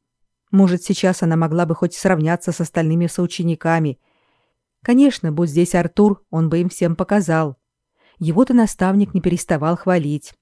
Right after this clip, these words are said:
и отец одобрительно улыбался, а иногда сам брал рапиру и немного фехтовал с Артуром, светящимся от гордости. Айлин тогда стояла где-нибудь в сторонке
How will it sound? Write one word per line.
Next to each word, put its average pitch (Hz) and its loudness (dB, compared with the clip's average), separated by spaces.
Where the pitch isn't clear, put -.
и 165 -6
отец 170 -2
одобрительно 160 0
улыбался, 151 -2
а 160 -2
иногда 165 0
сам 165 -2
брал 151 -2
рапиру 196 0
и 170 -6
немного 151 0
фехтовал 156 -4
с - -8
Артуром, 147 -4
светящимся 151 -4
от 147 -4
гордости. 143 -4
Айлин 208 2
тогда 165 0
стояла 160 -2
где-нибудь 156 -2
в - -16
сторонке 180 0